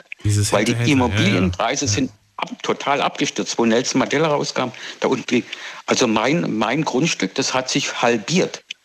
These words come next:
Speaker 2: Und wir haben dann das unten verkauft und ich kam nach Deutschland zurück, zweitausenddrei, ne?
Speaker 1: Mhm.
Speaker 2: Zweitausenddrei kam ich zurück. Und aber, liebe, aber Gold ist eine super, super Anlage. Ich kann jeden raten, äh, über längere Zeit,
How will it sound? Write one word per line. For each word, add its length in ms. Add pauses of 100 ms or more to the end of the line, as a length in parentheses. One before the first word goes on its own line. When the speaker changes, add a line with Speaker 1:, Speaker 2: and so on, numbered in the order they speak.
(140)
Speaker 2:
Und 240
wir 180
haben 160
dann 220
das 160
unten 300
verkauft 540
und 60
ich 140
kam 180
nach 120
Deutschland 360
zurück, 320
zweitausenddrei, 880
ne? 180 (340)
Speaker 1:
Mhm. 360
Speaker 2:
Zweitausenddrei 760
kam 260
ich 120
zurück. 200 (400)
Und 140
aber, 280
liebe, 520
aber 200
Gold 500
ist 200
eine 200
super, 560
super 540
Anlage. 520 (440)
Ich 140
kann 200
jeden 480
raten, 640 (120)
äh, 240
über 260
längere 400
Zeit, 420